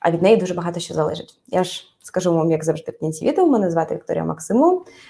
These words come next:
Е, сьогодні була у Верховній Раді як кореспондент і зібрала для вас, е, невелику кількість таких цікавих моментів, які, я вважаю, були б достойні вашої уваги. Якщо вам сподобалось це відео, ставте на нього лайк,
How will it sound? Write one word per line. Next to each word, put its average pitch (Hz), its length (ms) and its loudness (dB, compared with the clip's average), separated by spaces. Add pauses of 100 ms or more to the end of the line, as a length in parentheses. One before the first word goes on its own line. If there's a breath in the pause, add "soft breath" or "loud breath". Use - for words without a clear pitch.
(100)
Е, 185 80 8
сьогодні 180 380 4
була 170 420 4
у 156 40 4
Верховній 160 400 0
Раді 285 240 6
як 170 320 2
кореспондент 294 720 2
і 214 260 -2
зібрала 226 400 4
для 185 140 0
вас, 196 280 -2 (420 loud breath)
е, 175 100 0
невелику 190 680 4
кількість 180 600 -6
таких 175 400 -10 (240)
цікавих 170 380 4
моментів, 302 400 2
які, 233 220 -2
я 220 60 2
вважаю, 190 460 -2
були 175 260 -2
б 220 60 -10
достойні 190 420 -4
вашої - 300 -10
уваги. 165 260 -8 (460 soft breath)
Якщо 175 220 -2
вам 180 80 2
сподобалось 170 460 -2
це - 100 -8
відео, 330 380 4 (100)
ставте - 380 -12
на 156 80 -10
нього 151 140 -6
лайк, 247 380 -2